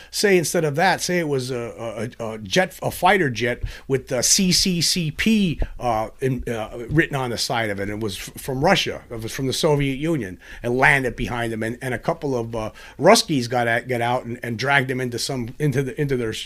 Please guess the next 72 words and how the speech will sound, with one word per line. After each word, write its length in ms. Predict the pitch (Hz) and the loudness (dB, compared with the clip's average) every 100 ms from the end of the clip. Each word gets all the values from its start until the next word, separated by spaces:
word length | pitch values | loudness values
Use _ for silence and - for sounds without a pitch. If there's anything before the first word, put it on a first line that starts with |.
| 131 | -8
uh, 280 | 117 104 - | -6 -8 -8
craft 400 | - 175 160 151 | -4 2 2 2
and, 180 | 117 107 | -6 -6
and 220 | 110 110 | -6 -2
beat 180 | 135 160 | 0 0
the 80 | 131 | 0
hell 180 | 117 165 | 2 2
out 140 | 139 | 2
of 120 | 120 | 0
them, 40 | 117 | -2
and 100 | 120 | -2
then 120 | 127 | -2
put 180 | 143 - | -2 -2
them 140 | 117 | -2
back 180 | 123 127 127 | -4 -4 -6
on 100 | 117 | -8
the 80 | |
pier 260 | 107 156 147 | -4 -2 -2
again, 300 | 113 90 85 - - | -4 -6 -10 -16 -4
and 140 | 123 | 0
then 140 | 123 113 | 2 0
flew 260 | 160 143 | 0 2
off 260 | 139 135 123 | 4 2 2
in 60 | |
their 140 | 117 104 | -2 -2
jet. 280 | 113 135 - | 0 0 2
Say 220 | 190 170 | 2 4
that 220 | 170 160 | 6 4
happened, 420 | 131 90 - - - - - - 135 | 2 -2 -6 -10 -14 -18 -20 -4 0
uh, 160 | 135 | 0
then 380 | 131 185 220 175 | 4 8 8 6
it'd 240 | 151 156 | 2 2
be 100 | 156 | 4
a 60 | 131 | 2
different 340 | 147 - 127 | 0 0 -2
story, 320 | - 240 208 131 | 0 4 4 2
because 300 | 120 135 120 | -2 -4 0
now 340 | 156 190 135 - | 2 4 2 -2
that's 200 | - 180 | 2 4
something 440 | - 185 233 139 123 | 8 6 6 0 -2
with, 180 | 120 - | -4 -2
uh, 140 | 131 | -2
our, 420 | 127 180 202 143 110 - - 135 | 8 10 12 8 2 -14 -16 -6
uh, 280 | 135 123 117 | 0 2 2
Department 500 | 113 139 175 165 147 | 0 2 6 6 4
of 60 | 123 | 0
Defense 400 | 113 170 208 139 | 0 4 4 4
would 100 | 123 | 2
be 140 | 127 | 4
able 140 | 139 127 | 4 2
to 80 | |
deal 260 | 98 175 302 | 2 4 4
with. 160 | 85 - | 2 4
"Hey, 180 | 208 | 6
th-, 240 | 127 180 - | 4 0 4
this 160 | 233 | 4
is 160 | 160 110 | 6 4
Russia. 300 | 196 240 131 | 4 6 4
They're 220 | 147 180 | 2 2
coming 160 | 185 170 | 2 2
into 140 | 165 | 2
our 120 | 151 139 | 2 2
country 400 | 214 269 170 135 | 2 2 2 0
and, 140 | 127 | 0
and 220 | 135 120 | -2 0
doing 240 | 127 202 156 | 4 6 6
things 240 | 185 160 | 2 2
to 100 | 160 | 2
our 140 | 156 135 | 2 2
citizens. 440 | 247 294 123 98 | 2 2 0 2
We 100 | 185 | 4
gotta 240 | 226 135 | 6 4